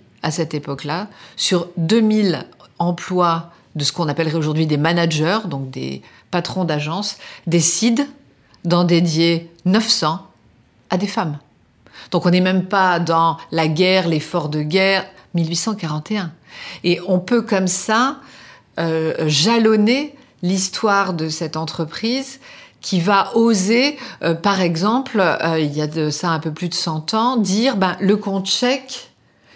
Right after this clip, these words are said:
qui était, euh, le moyen de paiement le plus hype de l'époque, hein, donc je sais pas, on dirait peut-être, euh, pardon, euh, Isabelle, mais du N vingt-six, du Revolut ou je ne sais pas quoi aujourd'hui,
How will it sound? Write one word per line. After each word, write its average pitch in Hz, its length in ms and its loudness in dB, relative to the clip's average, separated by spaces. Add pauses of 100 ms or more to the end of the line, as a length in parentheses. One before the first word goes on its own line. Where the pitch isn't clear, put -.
(120)
qui - 140 0
était, 202 400 2
euh, 151 200 2 (200)
le 185 120 4
moyen 190 320 4
de 185 60 2
paiement 190 320 2
le 180 120 2
plus 175 360 -2
hype 196 360 0
de 156 120 0
l'époque, 208 420 0
hein, 202 160 2
donc 160 240 0
je 151 100 -4
sais 190 140 -2
pas, 226 160 2
on 180 120 2
dirait 151 280 -2
peut-être, 160 440 -4
euh, 156 80 -2
pardon, 156 460 -4
euh, 147 60 -4
Isabelle, 208 540 0
mais 175 100 2
du 156 220 -2
N 156 160 -2
vingt-six, 175 460 -2
du 160 140 -2
Revolut 175 500 0
ou 170 40 -2
je 160 120 -4
ne 170 60 0
sais 170 120 -2
pas 165 140 -2
quoi 170 180 0
aujourd'hui, 160 500 0